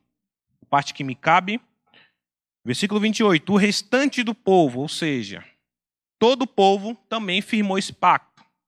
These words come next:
Todo o povo também assumiu a responsabilidade com esse pacto sob,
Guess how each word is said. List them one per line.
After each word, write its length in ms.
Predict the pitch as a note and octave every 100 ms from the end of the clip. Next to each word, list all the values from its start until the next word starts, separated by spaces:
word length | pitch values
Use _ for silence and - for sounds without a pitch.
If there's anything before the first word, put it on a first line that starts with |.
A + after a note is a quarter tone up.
| _ _ _ _ _ _
Todo 200 | F3+ G#3
o 60 | G#3+
povo 320 | G3 G3+ G3+
também 520 | A3 G3 E3 F3+ A3 _ _ _ _ _ _ _ _ _ _ _
assumiu 560 | D3 E3 - E3+ E3+ G3+
a 40 |
responsabilidade 880 | F3 G3 G3 F3 E3+ E3+ D#3 D#3 E3+
com 160 | - F3+
esse 160 | F3
pacto 400 | - D#3 F3 -
sob, 680 | E3 - - G3 G#3 C#3+ A2